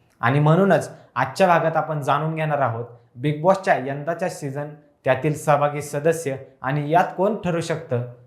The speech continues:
Bigg Boss-च्या ट्रॉफीचा यंदाचा मानकरी आणि Bigg Boss आणि सदस्यांबद्दल लोकांचं म्हणणं. नमस्कार, मी वेदांत शिंदे, बोल बिंदासमध्ये आपलं स्वागत करतो. Bigg Boss-च्या घरातील सहभागी सदस्य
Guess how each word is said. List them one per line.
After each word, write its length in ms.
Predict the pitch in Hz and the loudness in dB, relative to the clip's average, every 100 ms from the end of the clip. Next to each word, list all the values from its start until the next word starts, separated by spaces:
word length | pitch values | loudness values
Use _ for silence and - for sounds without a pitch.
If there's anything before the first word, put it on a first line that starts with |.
| 120 | -2
Bigg 200 | 139 139 | 0 4
Boss-च्या 300 | 165 160 180 | 2 4 0
ट्रॉफीचा 560 | 175 139 131 123 127 135 - - | 2 0 0 -2 -2 -2 -6 -6
यंदाचा 460 | 127 139 151 156 147 | -2 2 4 4 4
मानकरी 540 | 123 113 110 101 - - _ - | 2 -2 -4 -8 -10 -18 _ -2
आणि 180 | 127 143 139 | 2 2 2
Bigg 240 | 139 143 | 0 4
Boss 180 | 160 160 | 4 2
आणि 180 | 131 131 | -2 0
सदस्यांबद्दल 840 | 135 127 139 156 143 127 120 139 - 127 | 2 2 0 0 0 0 0 -2 -6 -4
लोकांचं 560 | 127 123 135 127 143 | -2 0 0 0 0
म्हणणं. 300 | 131 123 101 90 - _ _ | 0 0 -2 -6 -14 _ _
नमस्कार, 540 | 127 151 180 - 139 - - - | 6 8 8 6 4 4 0 -6
मी 120 | 131 135 | 0 4
वेदांत 360 | 147 147 190 - | 6 6 4 0
शिंदे, 420 | 175 151 120 - - 123 | -2 0 0 -2 -10 2
बोल 240 | 147 170 | 6 6
बिंदासमध्ये 560 | 165 160 147 147 127 123 | 4 4 2 2 2 2
आपलं 280 | 127 160 | 2 -6
स्वागत 400 | 180 - 120 113 - | -4 2 4 2 -4
करतो. 340 | 110 95 98 - _ _ - | -10 -12 -16 -20 _ _ -6
Bigg 180 | 139 160 | -2 0
Boss-च्या 360 | 202 233 233 208 | 2 2 2 2
घरातील 420 | 180 165 139 139 - - - | 2 2 0 -4 -8 -6 2
सहभागी 360 | 160 170 165 | 4 4 4
सदस्य 560 | 160 156 160 156 127 | 2 2 2 0 -2